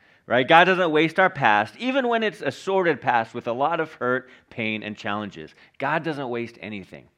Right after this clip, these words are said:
The Lord uses our troubles and trials to refine us and to minister to others going through the same things. And you probably have done this already. Like, "Oh man, I went through that years ago. Let me pray for you. I know exactly what you're feeling, what you're facing.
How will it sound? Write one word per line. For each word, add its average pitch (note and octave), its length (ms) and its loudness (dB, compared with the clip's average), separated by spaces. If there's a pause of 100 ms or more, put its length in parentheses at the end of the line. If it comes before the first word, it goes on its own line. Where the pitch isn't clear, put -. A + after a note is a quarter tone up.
(560)
The B2 80 -6
Lord F3 260 4
uses E3 320 0
our B2 120 4
troubles D3 520 -2 (100)
and E3 220 -4
trials C3 420 2
to A#2+ 140 -6
refine B2+ 460 -2
us D3 240 -4
and A3+ 240 -4
to F3 100 -6
minister E3 480 -4
to - 240 -8
others D#3 340 0
going E3 260 -4
through F3+ 180 -6
the F3 40 -14
same F3 220 -6
things. E3 420 -10 (240)
And F3+ 100 -4
you D3 80 0
probably F3 340 2
have D#3+ 120 -2
done F#3 180 -4
this F3+ 180 -8
already. F#2 240 -2
Like, G#2+ 220 -4
"Oh A#2+ 160 -12
man, A2 180 -10
I G#2 60 -6
went A2 200 -10
through A#2+ 140 -6
that A2+ 280 0 (200)
years B2 300 -2
ago. A#2+ 420 0
Let B2 100 -4
me A#2+ 80 -6
pray A#2 200 -6
for G#2 160 -12
you. G2+ 40 -6
I G2 60 -6
know F#2+ 100 -10
exactly G#2 480 -6
what F#2 160 -10
you're F2 140 -14
feeling, A2+ 380 -6
what - 260 -14
you're - 80 -20
facing. A2+ 580 -6